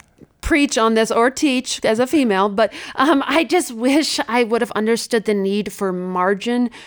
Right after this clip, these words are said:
rest, and rejuvenation long before I ever got sick. I understood in theory the, the need for a Sabbath, but today I was trying to think back to it.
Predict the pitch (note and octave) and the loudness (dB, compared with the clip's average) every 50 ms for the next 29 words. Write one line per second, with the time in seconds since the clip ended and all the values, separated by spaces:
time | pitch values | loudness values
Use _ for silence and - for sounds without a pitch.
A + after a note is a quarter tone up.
0 | - - _ _ - F3 F3 F#3+ G3 F#3+ G3+ G3+ - - - - G3 G3 G3 G3 | -20 -20 _ _ -14 -6 -2 0 2 2 2 0 -2 -6 -6 -6 -4 -2 -2 -2
1 | E3 D3+ F3+ F#3+ F3+ F#3 F3+ E3+ F3 - - F3+ E3+ D3 - - F3+ F#3+ F#3+ G3 | -2 -2 -2 -2 0 0 -2 -2 -4 -4 -6 -6 -8 -8 -10 -10 -6 -4 -2 0
2 | F#3 F#3 F#3+ F#3 F#3 F#3 - F#3 F3 D3 D#3 E3 F3 - D3+ C3 - - - - | 0 0 0 -2 -4 -4 -2 -2 0 0 -2 -4 -4 -4 -4 -4 -4 -6 -4 -2
3 | E3 - - - - - - - - - - - - - A3 A#3+ B3 A3+ A#3 B3 | -2 -2 -4 -6 -12 -14 -14 -18 -18 -18 -20 -14 -4 -2 0 2 2 2 2 2
4 | C4 A#3 - - - A#3 A3 G#3 F#3 F#3 D#3+ - - - _ - - G#3+ A3 A3+ | 0 0 -2 -2 -2 0 0 0 -2 -4 -6 -8 -12 -20 _ -4 -2 2 2 2
5 | A#3+ B3+ C4+ C#4+ D4 D4+ D#4 D4+ - - - - - - F#3 G3 A#3 A3 G#3+ G3+ | 2 2 0 0 0 -2 -2 -4 -8 -20 -20 -20 -18 -14 -6 -2 0 2 2 2
6 | G3 - F3 E3+ G3 F#3+ F3+ F3 F3 F3 E3 F3+ G3 A3+ B3 B3+ G#3 - A#3+ G#3+ | 2 0 -2 -2 0 2 2 2 2 0 0 0 0 2 2 2 0 0 -2 -2
7 | F#3+ - - - G#3 F3 F#3+ G#3+ A#3 C#4+ D#4+ - - - G#3+ - - - G#3+ B3 | 0 0 -2 -2 -2 -2 -2 0 0 0 -2 -2 -2 -6 -6 -6 -4 -4 -2 0
8 | C4+ D4 D4 - A#3+ A3+ A#3 - - - A3 A3+ A#3 A3+ - A#3+ A#3 F#3 - F#3+ | 0 2 2 2 2 0 -2 -4 -4 -4 -2 -2 -2 -2 -2 -4 -6 -4 -4 -6
9 | F#3 G3+ G#3+ - - G3+ F#3 - | -6 -6 -6 -4 -2 -2 -2 -2